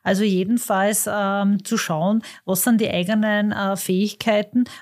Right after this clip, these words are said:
was würde man gern machen und hier den Weg auch einschlagen, ohne es, auch wenn er vielleicht am, am Anfang, äh, steinig ist, ja, äh, über den Tellerrand schauen und einfach einmal mutig sein und auch etwas auszuprobieren, ja, und nicht immer sich quasi hier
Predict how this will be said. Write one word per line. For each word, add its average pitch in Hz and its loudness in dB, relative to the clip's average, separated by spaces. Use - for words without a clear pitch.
was 190 2
würde 220 2
man 247 0
gern 208 2
machen 175 0
und 214 0
hier 226 -2
den 202 2
Weg 202 -2
auch 190 -2
einschlagen, 190 -2
ohne 190 0
es, 220 -2
auch 202 -4
wenn 214 2
er 214 2
vielleicht 196 -2
am, 208 2
am 196 0
Anfang, 190 -2
äh, 190 -2
steinig 185 0
ist, - 0
ja, 202 2
äh, 202 2
über 220 2
den 233 2
Tellerrand 208 0
schauen 214 0
und 208 0
einfach 226 -4
einmal 220 2
mutig 226 -2
sein 208 -2
und 214 0
auch 208 -2
etwas 180 -6
auszuprobieren, 196 -2
ja, 196 2
und 214 0
nicht 202 0
immer 220 0
sich - -4
quasi 196 0
hier 214 -2